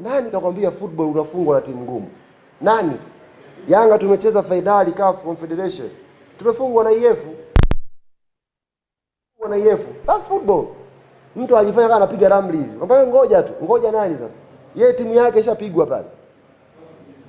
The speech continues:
Na kama Yanga inafunga timu dhaifu, tuna timu dhaifu nyingi tumezishona toka msimu umeanza. Watu hawazungumzi haya. Timu lao linacheza pale roho mkononi, hamna anayechambua. Yaani Yanga mechi ikicheza iki-,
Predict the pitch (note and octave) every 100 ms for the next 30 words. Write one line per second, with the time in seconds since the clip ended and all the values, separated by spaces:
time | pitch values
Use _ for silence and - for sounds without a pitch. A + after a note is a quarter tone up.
0 | - E3+ G#3+ G3+ F#3+ A3+ G3 F#3 A3 G3+
1 | F#3 F3+ F#3 A3+ - F3+ F3+ G#3+ F#3+ G#3+
2 | G3 G3 G#3+ F3+ F3+ E3+ E3 G3+ E3 F#3
3 | F3 D#3+ F3 D#3 D#3 D#3 A2+ G2+ - -
4 | - G3+ A#3+ A3 G3 G3+ A3 A3 E3+ B2+
5 | - - - - - - _ - A3+ A3+
6 | B3 A#3 A3 A3 B3 A#3+ - A#3 G#3+ A3+
7 | A3 G3+ G#3+ A#3 G3 G#3+ B3 A3+ A3 G#3
8 | A3 D#3+ - - - - - - - _
9 | _ E3+ A3+ A#3+ B3 A3 A3 A#3+ A3 F#3
10 | G3+ A#3+ A3+ G#3 F#3+ A3+